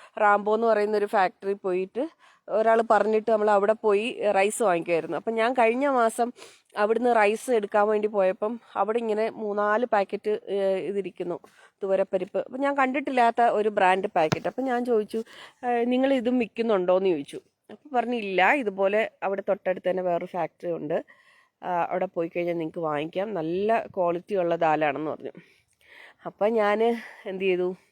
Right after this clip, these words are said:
അന്ന് ഞങ്ങൾ പോകാമെന്ന് വിചാരിച്ചപ്പം, ആ, അവിടെ അഞ്ച് മണി വരെ ഉള്ളൂ. സാറ്റർഡേ ആണെങ്കിൽ അഞ്ച് മണിയാകുമ്പോൾ അടയ്ക്കും. അപ്പം അന്ന് ഞങ്ങൾ ലേറ്റ് ആയിപ്പോയി. അപ്പം ഇന്നലെ ഞങ്ങൾ രാവിലെ പോയപ്പോൾ തന്നെ ആദ്യം അങ്ങോട്ട് പോയതാ.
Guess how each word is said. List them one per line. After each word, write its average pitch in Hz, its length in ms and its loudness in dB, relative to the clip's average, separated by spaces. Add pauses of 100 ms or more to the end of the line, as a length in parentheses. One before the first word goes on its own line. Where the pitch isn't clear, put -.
(800)
അന്ന് 196 220 0
ഞങ്ങൾ 220 260 4
പോകാമെന്ന് 208 420 4
വിചാരിച്ചപ്പം, 202 460 0 (340)
ആ, 190 500 2
അവിടെ 214 200 4
അഞ്ച് 220 240 0
മണി 226 180 2
വരെ 190 200 2
ഉള്ളൂ. 165 200 0
സാറ്റർഡേ 190 440 0
ആണെങ്കിൽ 190 300 0
അഞ്ച് 185 200 -6
മണിയാകുമ്പോൾ 180 480 -2
അടയ്ക്കും. 156 380 -6 (480)
അപ്പം 180 160 -2
അന്ന് 175 140 -2
ഞങ്ങൾ 180 160 -2
ലേറ്റ് 175 300 -2
ആയിപ്പോയി. 165 280 -4
അപ്പം - 180 -8
ഇന്നലെ 185 320 -4
ഞങ്ങൾ 185 320 -2 (200)
രാവിലെ 175 280 0
പോയപ്പോൾ 185 400 -2
തന്നെ 190 120 -2
ആദ്യം 175 320 -2
അങ്ങോട്ട് 180 260 -4
പോയതാ. 190 360 -2